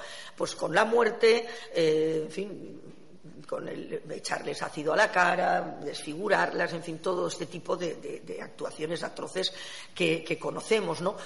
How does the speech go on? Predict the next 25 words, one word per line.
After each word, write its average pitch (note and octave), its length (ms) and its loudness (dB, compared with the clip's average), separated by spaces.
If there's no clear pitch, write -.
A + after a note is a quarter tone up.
O C4 120 12
de C4+ 120 4
llevarlas A#3+ 580 6
al C4 100 4
suicidio, G3 680 -2
¿no? G#3 140 -12
Que, - 140 -10
que - 420 -10
realmente - 440 -8
eso E3 120 -4
es D#3 100 -2
algo F3 220 2
también F3 380 0
muy F3 180 0
frecuente, G#3+ 760 2
y - 80 0
sobre D#3 180 4
todo F3+ 140 4
en G3+ 60 4
el G#3+ 60 2
mundo G#3 220 4
rural, E3 800 2
¿no? F3 140 -10
Y, A#3+ 720 2
y, D4 340 -6